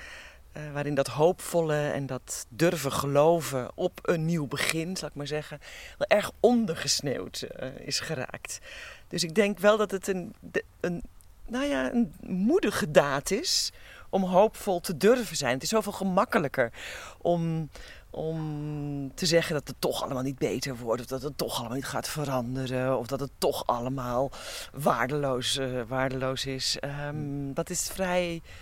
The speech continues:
vrij gemakkelijk eigenlijk, vrij gemakzuchtig. Kijk, je zou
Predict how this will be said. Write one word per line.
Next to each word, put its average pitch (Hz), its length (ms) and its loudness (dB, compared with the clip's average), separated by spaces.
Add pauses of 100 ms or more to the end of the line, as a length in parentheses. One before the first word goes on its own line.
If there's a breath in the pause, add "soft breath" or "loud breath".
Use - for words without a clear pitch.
(260 loud breath)
vrij 170 200 -10
gemakkelijk 170 600 -4
eigenlijk, - 420 -10
vrij 170 140 -8
gemakzuchtig. - 1000 -2 (440 loud breath)
Kijk, - 180 -6 (480)
je 190 100 -4
zou 202 160 6